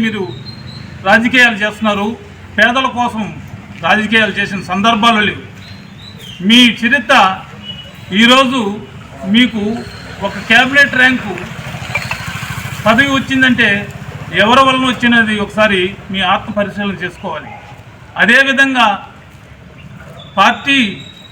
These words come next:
అధ్యక్షుడిగాను, ఎంపీపీగాను మీ కుటుంబ సభ్యులే, అదేవిధంగా ఒక, ఆ,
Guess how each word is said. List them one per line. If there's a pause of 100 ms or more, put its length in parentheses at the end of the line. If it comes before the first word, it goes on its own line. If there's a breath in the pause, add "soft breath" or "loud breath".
(220)
అధ్యక్షుడిగాను, (960)
ఎంపీపీగాను (380)
మీ
కుటుంబ
సభ్యులే, (500)
అదేవిధంగా (380)
ఒక, (1160)
ఆ,